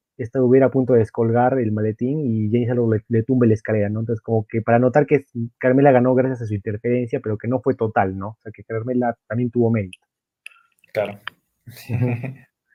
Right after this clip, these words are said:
Speaker 2: Sí, pues, mm, claro. Y bueno, de Carmela, bueno, este,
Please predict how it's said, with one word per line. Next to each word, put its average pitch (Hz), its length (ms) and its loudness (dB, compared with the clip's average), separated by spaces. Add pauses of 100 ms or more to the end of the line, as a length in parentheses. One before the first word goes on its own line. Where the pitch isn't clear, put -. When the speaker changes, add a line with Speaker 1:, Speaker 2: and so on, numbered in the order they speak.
(840)
Speaker 2:
Sí, 110 280 -12
pues, - 420 -16
mm, 123 540 -8 (1900)
claro. 110 480 -6 (120)
Y 127 60 -10
bueno, 143 320 -6
de 143 320 -8
Carmela, 170 500 -4
bueno, 113 300 -6
este, - 500 -20